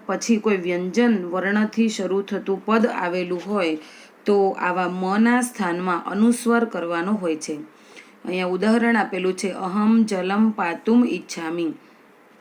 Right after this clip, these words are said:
અહમમાં હની માથે અનુસ્વાર છે, એના પછી તરત જ જલમનો જ વ્યંજન છે, એટલે હની માથે અનુસ્વાર આવે છે. જલમમાં લની માથે અનુસ્વાર છે,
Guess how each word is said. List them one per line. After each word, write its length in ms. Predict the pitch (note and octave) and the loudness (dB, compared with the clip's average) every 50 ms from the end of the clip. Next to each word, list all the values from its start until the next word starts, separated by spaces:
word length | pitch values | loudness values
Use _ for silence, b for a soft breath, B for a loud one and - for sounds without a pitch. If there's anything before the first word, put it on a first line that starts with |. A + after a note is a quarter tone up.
| _ - B B B B B B B B B B - | _ -20 B B B B B B B B B B -4
અહમમાં 680 | G#3 A3 G#3+ G#3 A#3+ B3 C4 C4 C4 B3+ C4 B3+ B3+ | 0 0 2 4 4 4 6 4 4 4 4 4 4
હની 320 | A3 G3 G#3+ G#3+ A3 A#3+ B3+ | 4 4 4 6 6 6 6
માથે 320 | B3 A#3+ A3 A3 A3+ B3 | 6 4 2 2 2 0
અનુસ્વાર 640 | B3+ - G#3 G3+ G#3+ A#3 A#3+ A#3+ - G#3+ G3 F#3 F3+ | 0 0 0 2 2 2 2 2 0 0 0 0 -2
છે, 300 | - - G#3+ G#3+ B3 D4+ B B B B B B | -2 -2 0 0 0 -2 B B B B B B
એના 200 | - G#3 A3+ A#3 | -2 2 2 2
પછી 340 | A#3+ A#3+ B3 B3 B3 - C4 | 2 2 0 -2 0 0 0
તરત 420 | - - A3+ A3 A3 A#3 A3 - B3+ | 2 2 0 2 2 0 0 0 0
જ 280 | B3 A3 G#3 G#3 F3 | 0 0 -2 -2 -4
જલમનો 580 | - G#3 G3 G3 G#3 G#3+ A3 A3+ A3+ A3+ A#3 A#3 | -2 0 0 2 4 4 4 6 6 4 4 2
જ 160 | G#3 F#3 G3 | 0 0 -2
વ્યંજન 720 | G3 G3+ F#3+ F#3+ G3 G#3 G#3+ A3 A3 G#3+ A3+ G3+ E3+ E3 | -2 -2 -2 0 2 4 6 6 6 6 4 2 0 -4
છે, 180 | - - - F3+ | -6 -8 -8 -6
એટલે 340 | E3 F3 E3+ - - F3 | -6 -8 -8 -8 -8 -8
હની 300 | F3+ F3 F3 F3 F#3+ G3+ | -6 -6 -4 -2 0 2
માથે 320 | G#3 G#3+ G3+ G3 G3 A3+ A#3 | 2 2 2 2 2 0 0
અનુસ્વાર 640 | - - A#3 B3 C4 C4+ C4 - A3 F#3+ E3+ E3 | 0 2 2 4 4 4 2 2 -2 -2 -2 0
આવે 220 | E3 D#3+ D#3 D#3+ D#3 | 0 -2 -2 -2 -4
છે. 240 | D#3 - E3 D#3 D#3 - b b b b b b b b - B B B B B B B B - | -4 -8 -10 -12 -14 -16 b b b b b b b b -20 B B B B B B B B -6
જલમમાં 800 | - A3+ A3+ A3+ A#3+ B3 B3+ C4 C4 C4 C4 C4 C4 C4 C4 A3+ | 0 2 4 6 6 6 6 6 6 6 6 6 4 4 2 0
લની 540 | E3+ F#3 G#3 G#3 G#3 G#3 G#3+ A3 A#3+ B3+ C4+ | -2 -2 0 0 2 2 4 4 6 6 6
માથે 320 | C4 B3+ B3 A#3+ A#3+ B3+ C4 | 6 6 4 4 4 4 4
અનુસ્વાર 580 | A#3 A3+ A3+ A#3 A#3+ - - G#3+ G#3 G3 G#3 | 4 4 2 2 0 0 0 2 2 4 2
છે, 360 | G#3 - - G#3 G#3 A#3 B3+ | 2 2 2 4 4 4 2